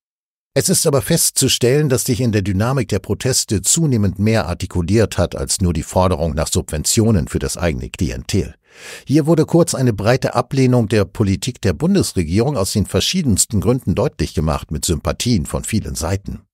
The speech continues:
Dass sich nach der gemeinsamen Forderung, „Die Ampel muss weg“, viele weitere Fragen und Konflikte auftun werden, macht die Forderung nicht weniger dringend. Vor allem Gelb und Grün müssen von der Regierungsverantwortung abgelöst werden.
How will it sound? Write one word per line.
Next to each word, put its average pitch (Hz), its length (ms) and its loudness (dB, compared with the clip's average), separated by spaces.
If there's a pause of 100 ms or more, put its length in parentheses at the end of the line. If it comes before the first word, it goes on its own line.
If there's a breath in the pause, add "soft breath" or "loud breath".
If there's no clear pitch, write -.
(640)
Dass 135 200 0
sich 143 180 -2
nach 135 140 0
der 131 140 2
gemeinsamen 123 500 0
Forderung, 123 580 2
„Die 98 200 -8
Ampel 107 360 2
muss 87 320 -2
weg“, 139 240 -2
viele 87 300 -2
weitere 98 380 0
Fragen 107 420 0
und 76 140 -2
Konflikte 82 580 -2
auftun 110 560 0
werden, 107 280 2 (260 loud breath)
macht - 200 0
die 87 80 0
Forderung 80 460 0
nicht 67 240 -8
weniger 76 300 -2
dringend. - 640 -6
Vor - 180 0
allem 104 240 2
Gelb 110 320 2
und 95 180 -2
Grün 123 440 4
müssen 82 260 -2
von 82 140 -2
der 76 120 0
Regierungsverantwortung 82 1080 0
abgelöst 60 720 -6
werden. - 340 -10